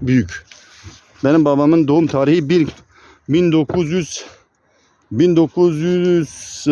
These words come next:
kırk sekiz. Evet, bu da bin dokuz yüz kırk dokuz. Hesabı siz yapın. Eski, eskiler sağlam diyoruz ya. Eski insanlar, eski işte şeyler.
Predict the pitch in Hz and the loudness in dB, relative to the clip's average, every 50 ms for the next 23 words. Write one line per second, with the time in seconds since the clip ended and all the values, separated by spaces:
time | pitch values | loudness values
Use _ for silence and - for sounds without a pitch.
0 | 139 139 139 135 135 135 131 - - 180 139 - 156 135 107 113 - 165 170 156 | 6 6 6 6 6 4 2 2 0 -4 -2 -2 -2 -2 -2 -2 -2 0 2 2
1 | 147 120 117 139 180 160 180 156 135 151 185 180 160 160 151 - - 180 175 151 | 2 0 0 -2 0 0 0 0 0 0 0 2 2 2 0 0 -2 -2 -2 -2
2 | 175 185 - - - 180 143 - 151 139 - - 113 95 - - - _ _ _ | -2 -4 -4 -2 -2 -2 0 0 0 0 0 -2 -6 -8 -10 -12 -20 _ _ _
3 | _ _ _ _ _ _ _ _ _ _ - - - - - - _ _ _ _ | _ _ _ _ _ _ _ _ _ _ -20 -20 -20 -20 -20 -20 _ _ _ _
4 | _ - - 160 156 - 185 185 185 208 - - - 226 185 175 190 175 139 - | _ -2 -2 0 2 2 2 2 4 2 2 0 -2 -2 0 2 2 2 2 2
5 | 185 196 202 185 - - - - - - - - - - _ _ _ _ - - | 2 2 2 2 0 -4 -12 -20 -20 -20 -20 -20 -20 -20 _ _ _ _ -12 -12
6 | - - _ - 151 165 - - - - 208 196 190 180 - - - - - - | -12 -12 _ 0 2 2 2 0 -2 0 2 2 2 2 0 -4 -8 -14 -16 -18
7 | _ - 156 156 - - - - 175 175 180 165 135 - 160 147 151 160 175 170 | _ 0 0 0 0 0 -2 0 2 4 4 4 2 2 2 2 4 4 4 4
8 | 160 151 160 185 175 160 135 127 139 127 - 147 147 127 - - 165 165 156 147 | 4 4 4 2 2 2 2 0 0 0 0 0 -2 -2 -4 -4 -4 -2 -2 -2
9 | 123 - 151 143 143 143 139 131 - 147 143 135 - - - 156 147 143 135 - | -2 0 0 2 4 4 2 2 2 0 0 0 -2 0 2 2 4 2 2 2
10 | - 139 131 123 120 - - 139 135 135 135 131 123 - | 2 2 2 2 0 0 0 2 4 4 4 2 0 -4